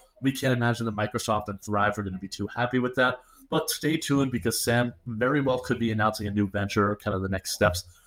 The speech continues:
uh, pretty much at any time. We're just waiting to hear that. But if we go over into Polymarket, this is a peer-to-peer betting service. Uh, not necessarily one that we endorse or that we use or anything, but it's a great kind of service to show the w-, what people are thinking of the odds for certain things.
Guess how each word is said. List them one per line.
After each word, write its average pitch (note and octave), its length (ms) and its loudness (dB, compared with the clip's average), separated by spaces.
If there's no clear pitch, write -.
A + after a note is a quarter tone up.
uh, G2+ 280 0
pretty B3+ 180 0
much A3 180 0
at F#3 80 0
any D#3 160 0
time. B2+ 380 0
We're G#2+ 80 2
just A#2+ 160 -4
waiting G#2+ 280 0
to G2 60 -6
hear C#3 280 0
that. C#3 260 2
But C#3+ 80 0
if D#3 60 0
we D3+ 100 0
go G3 260 2
over F#3 200 0
into D3+ 140 -2
Polymarket, A2 720 -2
this C3+ 160 -2
is F3 80 2
a E3+ 60 0
peer-to-peer C#3+ 480 0
betting G#2 240 2
service. G2 560 -2
Uh, G2+ 220 2
not C#3 240 2
necessarily C3 440 0
one A#2 140 0
that A2 60 -2
we G#2 140 0
endorse C3+ 420 0
or C3 40 -4
that A#2 100 2
we G#2+ 140 0
use B2 260 0
or B2 80 4
anything, B2 340 0
but C3+ 120 6
it's C3 100 0
a B2+ 60 0
great C3 320 2
kind C3 140 0
of A#2 80 -4
service A#2 400 0
to G2+ 100 -8
show A2 340 2
the G#2+ 360 0
w-, C#3 180 2
what D#3 240 -2
people C#3+ 220 2
are B2 60 2
thinking A#2+ 260 -2
of G2+ 60 0
the G#2+ 120 0
odds G2 240 0
for G#2+ 100 -6
certain G2 280 -2
things. - 360 -6